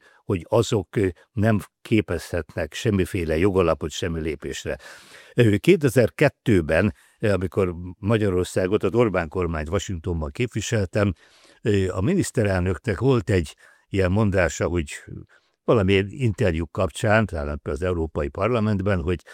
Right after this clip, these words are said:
hát a Benes dekrétumoknak azok, az, le kell kerülni a napirendről. Akkor volt egy kis felhördülés a, még Csehország részéről is, meg Szlovákia részéről is. Én akkor Washingtonban egy ilyen opedet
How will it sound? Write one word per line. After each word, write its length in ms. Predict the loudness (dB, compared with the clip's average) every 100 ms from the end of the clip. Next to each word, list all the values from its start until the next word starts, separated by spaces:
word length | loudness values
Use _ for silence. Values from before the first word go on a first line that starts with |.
| -20 -20 -14
hát 200 | -4 0
a 200 | 2 2 0
Benes 480 | -2 2 4 4
dekrétumoknak 1000 | 2 0 2 0 0 -2 -4 -4 -6 -4
azok, 300 | -6 -8 -10 -16
az, 180 | -20 -16 -16 -16 -16
le 260 | -12 -2 0
kell 200 | 2 2
kerülni 380 | 2 0 0 0
a 40 |
napirendről. 800 | -2 -2 -2 -2 -4 -4 -6 -6 -12 -20 -20 -20 _
Akkor 300 | -6 4 6
volt 260 | 8 6 4
egy 120 | 2
kis 220 | 0 0
felhördülés 840 | 2 4 4 0 0 -2 -2 -2
a, 140 | -4 -4 _ _ _ -12 -12 -14 -20 -10
még 140 | -8 -4
Csehország 720 | 2 4 4 2 0 0 -2
részéről 580 | 0 0 0 -2 -2 -2
is, 140 | -4
meg 180 | -8 -12
Szlovákia 520 | -6 -2 -2 -4 -4
részéről 500 | -4 -4 -4 -4 -2 -2
is. 160 | -4 -8 -20 _ _ -20 _
Én 180 | 2 2
akkor 260 | 2 0 0
Washingtonban 760 | 0 0 -2 -2 -2 0 0
egy 140 | 0
ilyen 180 | 0 0
opedet 560 | -2 -2 0 0 -2